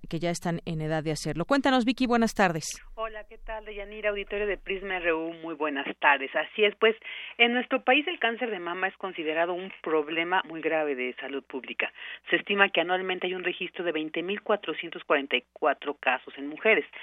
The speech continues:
Speaker 2: lo cual representa una incidencia de treinta y cinco punto cuatro por ciento por cada cien mil mujeres. Sin embargo, la detección temprana a través de la mastografía, pues, es la única técnica que permite reducir la mortalidad por cáncer de mama,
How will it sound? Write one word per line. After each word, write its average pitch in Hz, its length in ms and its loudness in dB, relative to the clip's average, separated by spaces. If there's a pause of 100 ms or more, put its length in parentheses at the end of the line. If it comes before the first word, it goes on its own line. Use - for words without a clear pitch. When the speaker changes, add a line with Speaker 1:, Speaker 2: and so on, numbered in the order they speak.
(200)
Speaker 2:
lo 269 160 8
cual 196 180 8
representa 202 520 0
una 196 100 -4
incidencia 185 480 -6
de 160 100 0
treinta 156 300 0
y 147 60 4
cinco 247 340 -2
punto 190 280 -6
cuatro 196 460 2 (300)
por 254 180 -2
ciento 220 260 2
por 190 140 -2
cada 185 400 6 (200)
cien 175 300 2
mil 185 260 2
mujeres. - 460 -8 (640)
Sin 269 160 4
embargo, 285 640 6
la 214 160 0
detección 220 520 0
temprana 233 500 0
a 233 60 -2
través 175 320 -2
de 202 60 -12
la 185 120 -4
mastografía, 190 600 -2
pues, 220 180 -4
es 233 100 -4
la 254 80 4
única 247 300 -2
técnica 202 500 0
que - 140 -8
permite 160 400 -4
reducir 160 560 -4
la 160 80 -4
mortalidad 147 560 -4
por - 160 -18
cáncer 123 320 -2
de 160 80 -2
mama, 185 320 2